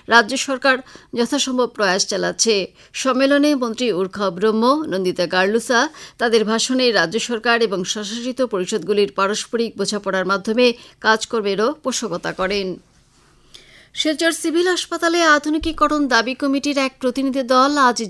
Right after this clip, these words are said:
জেলা যুগ্ম স্বাস্থ্য সঞ্চালকের সঙ্গে সাক্ষাৎ করে অবিলম্বে শিলচর সিভিল হাসপাতালে একজন রেডিওলজিস্ট নিয়োগের দাবি জানানো হয়েছে। স্মারকপত্রের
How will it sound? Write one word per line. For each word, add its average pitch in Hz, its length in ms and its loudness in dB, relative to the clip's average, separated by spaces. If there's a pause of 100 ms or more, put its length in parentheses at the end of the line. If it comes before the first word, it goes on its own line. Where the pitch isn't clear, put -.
জেলা 233 280 6
যুগ্ম 214 380 -6
স্বাস্থ্য 220 400 -8
সঞ্চালকের 202 640 -6
সঙ্গে 226 240 -4
সাক্ষাৎ 190 400 -6
করে 208 220 0 (500)
অবিলম্বে 277 500 6
শিলচর 285 440 -2
সিভিল 277 240 -4
হাসপাতালে 262 560 -2 (140)
একজন 220 300 -2
রেডিওলজিস্ট 233 760 0 (160)
নিয়োগের 208 460 -2
দাবি 190 260 0
জানানো 185 340 -4
হয়েছে। 202 360 0 (560)
স্মারকপত্রের 285 680 4